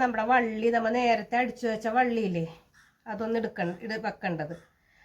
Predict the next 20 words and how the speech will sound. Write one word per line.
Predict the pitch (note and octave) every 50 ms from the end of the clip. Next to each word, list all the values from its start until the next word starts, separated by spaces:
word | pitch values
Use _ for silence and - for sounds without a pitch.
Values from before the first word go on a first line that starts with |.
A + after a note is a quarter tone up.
| _
അപ്പോൾ | - - F4+ F#4
ഇതൊന്നിങ്ങനെ | F4+ E4+ E4+ D#4+ D4+ D4 D4 C#4 C4 C4 C4 C4+ C4+ - - C4+
കറക്റ്റായിട്ട് | C4 C4 B3 - C4 A#3+ A3+ A3+ A3 A#3 B3
വെച്ചതിന് | B3+ B3 - A3+ G3+ G3+ G3 - G3+
ശേഷം | E3+ D#3+ - - A#3+ D4 - _ _ _ _ _ _ _ _ _ _ _ _ - A#3+
വള്ളി | B3+ B3+ C4 C4 C4 D4 D#4
എവിടെയാണോ | D4+ C#4+ C4 B3+ B3 A#3+ A#3+ A#3 A#3+ B3+
വെക്കേണ്ടത് | B3 - A3+ G3+ G3 A3 A#3+
അതവിടെ | G3+ A3 G#3 G#3+ G#3 G3+ A3+
വെക്കുക. | A3 A3 - - E3+ D#3 D#3 D#3 - - _ _ _ _
അപ്പോൾ | - F#3 A3+ B3
നമുക്ക് | B3 B3 A#3+ A3 - B3
വള്ളി | C4 B3+ B3 A3+ A3+ B3
വെക്കേണ്ടത് | A#3+ - A#3 A3 G#3+ G3 F#3+ G3+ B3 C4+ - _ _ _ _ _ _ _ _ _ -
കണ്ടോ, | A#3 G#3 F3+ F3 E3 D#3+ - _ _ _ _ _ _ _ _ _ _ _ _ _ _ _ _ _ _ -
ഇതിനെ | G#3+ B3 B3 B3 B3 C4+ B3+ - - _ _ _ _ _ _ _ _ _ _ - A#3
നടുഭാഗമൊക്കെ | B3+ B3 A#3 A#3+ A3+ G#3+ C4+ C4 B3+ A#3+ B3 A#3+ A#3 A#3+ - A#3
എടുത്തിട്ട് | G#3+ - - G#3+ G3+ - C4 - -
ഒന്ന് | B3 B3 C4+ C4+
അടയാളപ്പെടുത്താം. | B3+ A3+ G#3+ G3+ G3 G3 - G#3 G3 F#3 - - - C3+